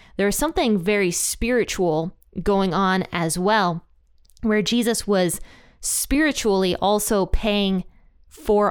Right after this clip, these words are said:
our sacrifice on that cross. So right after all of this,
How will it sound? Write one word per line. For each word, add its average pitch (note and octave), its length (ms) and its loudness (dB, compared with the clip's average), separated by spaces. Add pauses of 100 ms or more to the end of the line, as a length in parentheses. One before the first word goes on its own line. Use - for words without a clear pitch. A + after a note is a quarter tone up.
our F#3 100 0
sacrifice E3+ 840 -4
on F#3+ 400 0
that E3+ 260 -4
cross. - 600 -6 (520)
So A#3 320 0
right B3 180 2
after C4 300 0
all G#3+ 180 2
of G3 120 -2
this, F#3+ 320 -2